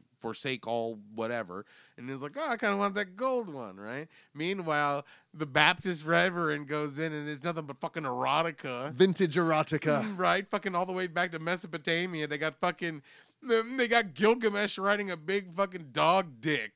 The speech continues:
Speaker 1: Fucking all sorts of, like, finery and shit.
Speaker 2: And I love the fact that it's a basic premise.
Speaker 1: Mm-hmm.
Speaker 2: This wonderful little, and you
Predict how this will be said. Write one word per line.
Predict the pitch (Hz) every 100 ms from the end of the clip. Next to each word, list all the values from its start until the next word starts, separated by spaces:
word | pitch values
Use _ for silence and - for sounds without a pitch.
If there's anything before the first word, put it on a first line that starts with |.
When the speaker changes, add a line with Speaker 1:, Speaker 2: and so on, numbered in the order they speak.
| -
Speaker 1:
Fucking | 170 170 175
all | 180 190 190
sorts | - 202 180
of, | 190
like, | 180 175 156 156 139 _ _ -
finery | 160 180 190 165 143
and | 127 127
shit. | - 151 120 95 _ - - -
Speaker 2:
And | 196 202 160 -
I | 190
love | 180 180 208 220
the | 220
fact | 156 170
that | 165
it's | 156
a | 147
basic | 104 131 127 - 160 _ -
premise. | - 160 170 92 - -
Speaker 1:
Mm-hmm. | 143 170 180 208 254 - -
Speaker 2:
This | 117 110 -
wonderful | 107 107 123 156 170 170 156
little, | 170 -
and | 170 151 _ _ _ _ _
you | 139 240